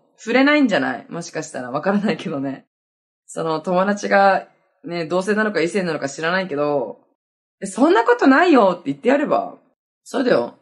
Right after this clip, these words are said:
え、だって、守るもんある？こうやってさ、私にメッセージくれてさ、こうやって言ってくれてるんでしょ？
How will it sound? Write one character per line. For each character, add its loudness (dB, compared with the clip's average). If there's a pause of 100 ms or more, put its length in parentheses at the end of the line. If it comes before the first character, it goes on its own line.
(300)
え、 -4
だ 0
っ -4
て、 0
守 2
る 4
も 4
ん 2
あ 2
る？ -2 (920)
こ -6
う 0
や -6
っ -16
て -6
さ、 4
私 -2
に -4
メ 0
ッ 4
セ 0
ー -2
ジ -6
く -8
れ -8
て -12
さ、 2 (600)
こ -8
う -4
や -14
っ -18
て -4
言 -8
っ -20
て -8
く -8
れ -2
て -4
る -4
ん -4
で -8
し -16
ょ？ -18